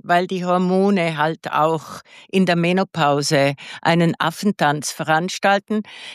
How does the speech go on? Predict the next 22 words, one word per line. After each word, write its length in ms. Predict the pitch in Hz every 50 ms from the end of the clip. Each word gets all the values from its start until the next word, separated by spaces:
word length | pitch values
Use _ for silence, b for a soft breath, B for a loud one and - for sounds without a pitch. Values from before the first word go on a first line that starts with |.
| B B -
dann 340 | - 214 214 220 226 214 208 b b b b b -
gehen, 580 | - 233 240 262 269 277 302 302 302 311 311 285 - _ _ _ _ -
ich 160 | 233 - -
kann 200 | - 254 262 262
das 160 | 240 240 214 -
auch 240 | 226 214 208 - - -
beobachten 960 | 226 220 233 262 247 254 202 175 175 - - - - 180 185 180 175 175 170
an 600 | - - 175 175 185 196 180 170 170 170 - - -
Freundinnen 680 | - - 185 190 208 226 233 226 220 208 202 190 190
und 280 | - - - 226 233 226
an 180 | 220 220 208
Kundinnen, 540 | - - 233 220 214 190 196 185 185 180 165 - B B B B B B
dann 240 | - 208 214 214 180
gehen 440 | - 220 240 247 269 269 269 262 247
sie 280 | - - 254 247 247 240
in 240 | - - 233 220 -
eine 340 | - 208 208 214 214 208 202
entsprechende 800 | 202 202 - - - - 208 233 - - 240 226 208 208 196 196
Haltung, 500 | 196 208 226 226 - - 170 165 165 -
ein 220 | - 190 190 180
deprimiertes 760 | 196 202 - - - 208 196 196 202 220 220 - 202 196 - -
De-, 120 | 196